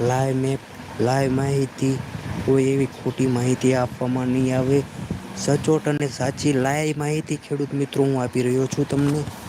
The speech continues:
લાઈવમાં જોડાયા રહો, અમારી YouTube ચેનલને સબસ્ક્રાઇબ કરી નાખો.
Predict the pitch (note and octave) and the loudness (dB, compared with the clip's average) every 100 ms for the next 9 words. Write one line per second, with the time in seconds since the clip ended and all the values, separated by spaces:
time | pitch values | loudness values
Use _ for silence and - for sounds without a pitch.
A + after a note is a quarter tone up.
0 | - - A#2+ B2+ C#3 C#3+ C3 - A#2 A#2+ | -14 -6 -2 0 0 0 -2 -4 -4 -2
1 | C3+ C#3 C#3 C#3 C#3 C3+ A#2+ A2 A2+ B2 | 0 0 0 0 -2 -2 -2 -4 -4 -4
2 | B2 - A#2 A#2 A#2 A2 A2 C3+ C#3+ - | -4 -2 0 2 2 0 -4 -4 -6 -2
3 | D3 C#3 - C#3 C3+ C3+ B2+ | 0 -2 -2 -2 0 -2 -2